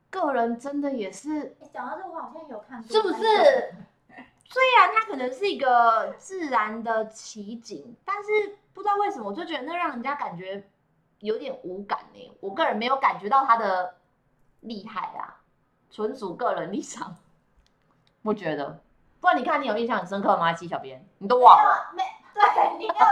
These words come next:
Speaker 2: 提，我真的想不到我有去过德岛这个地方。
Speaker 1: 对不对？
Speaker 2: 而且我还是搭船去的欸。
Speaker 1: 那你去德岛一定工作的话有被拖去蓝染。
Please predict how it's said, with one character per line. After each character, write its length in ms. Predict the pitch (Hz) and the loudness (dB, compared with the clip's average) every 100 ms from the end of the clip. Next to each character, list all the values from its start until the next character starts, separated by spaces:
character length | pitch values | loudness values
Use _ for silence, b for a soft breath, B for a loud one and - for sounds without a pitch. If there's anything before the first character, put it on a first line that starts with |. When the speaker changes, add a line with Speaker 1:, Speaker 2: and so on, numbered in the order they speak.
| 392 | 4
Speaker 2:
提， 120 | 415 | -2
我 180 | 294 277 | -4 -4
真 160 | - 359 | -6 -4
的 400 | 381 415 370 - | 0 0 -2 -4
想 200 | 233 233 | -10 -10
不 80 | |
到 380 | 262 349 - - 254 | -4 -2 0 -2 -2
我 140 | 247 | -4
有 180 | 262 240 | -4 -6
去 200 | - 285 | -8 -16
过 240 | 254 294 269 | -10 -8 -6
德 140 | 247 254 - | -6 -4 2
岛 200 | - - | 2 0
这 60 | - - | -6 -10
个 140 | - | -10
地 300 | - - 240 | -10 -12 -10
方。 120 | 330 | -2
Speaker 1:
对 160 | 392 339 | 0 0
不 80 | 330 | -2
对？ 120 | 359 | 4
Speaker 2:
而 880 | 349 311 240 196 165 - - - 381 | 6 8 8 6 2 -2 -12 -6 -2
且 80 | - | 0
我 60 | 269 | 0
还 140 | - | -2
是 80 | 381 | -6
搭 240 | - 339 381 | -6 -4 -4
船 300 | 349 - - | -6 -10 -10
去 240 | 349 302 | -10 -10
的 120 | 392 - | -12 -14
欸。 180 | - - - | -14 -12 0
Speaker 1:
那 160 | 415 | 0
你 100 | 294 | 0
去 100 | 262 | -4
德 120 | 240 | 0
岛 160 | 208 185 | 2 2
一 80 | 196 | 0
定 340 | 277 247 196 _ _ _ _ _ | -6 -8 -10 _ _ _ _ _
工 240 | 220 220 | -2 -2
作 160 | 226 233 | 0 0
的 80 | 196 | 4
话 180 | 220 180 | 4 2
有 80 | |
被 140 | 156 202 | 0 -6
拖 240 | - 185 | -6 -8
去 220 | 180 202 139 | -6 -6 -6
蓝 240 | 135 139 | -8 -10
染。 180 | 143 | -12